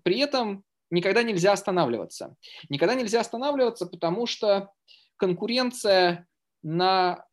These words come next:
образовательных рынках, на научных рынках сейчас достигла такого уровня, что вот если ты остановился на чуть-чуть, то ты сошёл с дистанции. Это квинтэссенция вот этого вот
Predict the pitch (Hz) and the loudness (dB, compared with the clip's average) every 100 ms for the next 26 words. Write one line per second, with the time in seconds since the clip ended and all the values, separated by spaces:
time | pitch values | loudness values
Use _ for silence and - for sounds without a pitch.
0 | _ _ _ _ - 165 175 196 262 269 | _ _ _ _ -6 0 2 4 4 2
1 | 233 226 214 208 196 190 170 165 170 175 | 0 -2 0 -2 -2 -4 -4 -2 0 0
2 | 240 - 208 196 196 190 180 175 _ _ | 0 -2 -2 -2 -2 0 -2 -4 _ _
3 | - - 220 220 175 170 - 214 185 175 | -16 -4 0 2 2 0 -2 -2 0 0
4 | 165 208 185 185 262 277 202 175 143 - | 0 2 4 4 4 4 2 0 -2 -4
5 | - 180 180 175 - _ - 151 208 190 | 0 4 4 2 -4 _ -6 -2 -2 0
6 | 180 190 185 107 151 180 175 208 180 180 | 2 4 4 2 -6 -2 0 2 0 -2
7 | 160 170 170 175 - 277 277 - _ _ | 0 0 -2 -8 -2 -2 -2 -10 _ _
8 | - 190 202 - 202 196 147 196 180 170 | 0 2 0 -2 -4 -2 -4 2 2 2
9 | - _ - - - 135 151 - 175 127 | -2 _ -20 -20 -18 -8 -8 0 -2 -2
10 | - 95 95 _ _ _ _ _ - 196 | -6 -6 -8 _ _ _ _ _ 0 0
11 | 202 220 208 196 - - 208 202 196 180 | 2 6 8 6 2 -12 -8 -6 -4 -4
12 | 240 240 - 208 165 202 190 180 170 185 | -4 -6 0 2 2 0 0 0 2 0